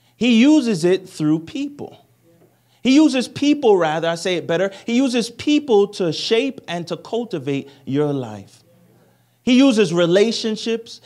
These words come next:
He lo-, uses the people you encounter. And everybody in here has a set number of connectors that you have in your life, meaning you have a capacity to connect.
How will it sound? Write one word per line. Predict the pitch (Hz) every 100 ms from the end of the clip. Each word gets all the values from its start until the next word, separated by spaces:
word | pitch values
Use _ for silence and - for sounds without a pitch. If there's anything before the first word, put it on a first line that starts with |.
| - -
He | 226
lo-, | 208 220
uses | 175 226 190 185
the | 170
people | - 233 220 214
you | 190 196
encounter. | 175 165 170 175 190 214 233 240 - - - - -
And | 180 180
everybody | 254 285 330 320 269 254 247 226
in | 214
here | 170 202 185 180 180 - -
has | 175 185
a | 175 156
set | - - 269 -
number | 202 233 226 208 202
of | 160 160 160
connectors | - 156 156 220 285 - 135 113 131 - - _ _ _ -
that | 131 180 170
you | 151 202 269 262
have | 175 202 185 170 165 - - -
in | 180 170
your | 160 156
life, | 147 123 107 113 _ - -
meaning | 233 311 285 262
you | 233 285
have | 240 233 233 -
a | 196
capacity | 185 190 160 - 254 285 277 233 233 226 202
to | - 214
connect. | - 208 180 139 - _